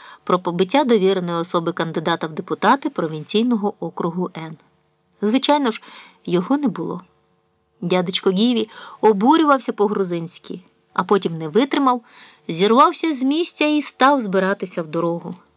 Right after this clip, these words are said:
«Ти куди?» суворо спитала Ідея Іванівна. Суворість, щоправда, була награна, оскільки бойова подруга дядечка Гіві і його стоматологічна соратниця знала,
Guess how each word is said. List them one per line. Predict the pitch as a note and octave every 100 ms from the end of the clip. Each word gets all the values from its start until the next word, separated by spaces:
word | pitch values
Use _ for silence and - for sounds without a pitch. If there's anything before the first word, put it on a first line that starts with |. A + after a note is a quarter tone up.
| _ _ _ _ _
«Ти | -
куди?» | F#3 F3+ D#3+ F#3+ C4+ _ _ _ _ _ _
суворо | - F#3+ G#3+ A3+
спитала | - A3 A3+ A3
Ідея | G3+ G3+
Іванівна. | G#3+ G3+ G#3 G#3 G3 G3+ _ _ _ - _
Суворість, | - G3 F#3 E3+ E3+
щоправда, | - F3 G3+ F3+ F3+
була | F#3 A3
награна, | F#4 G4+ F3 D3+ D#3 - - - -
оскільки | D#3 G#3 F#3 G3
бойова | G#3 G#3+
подруга | G#3+ G3+ A3 A3 G3+
дядечка | G#3 G3+ - G#3
Гіві | F3+ G#3 C#4 C4+ B3+ -
і | F3+
його | E3+ F3 G3 F#3 - -
стоматологічна | - F#3 F#3+ F#3 F#3+ G3 - F#3
соратниця | F3+ F3+ F#3 G3 G3 F#3+ G3
знала, | A3 D4 A3 -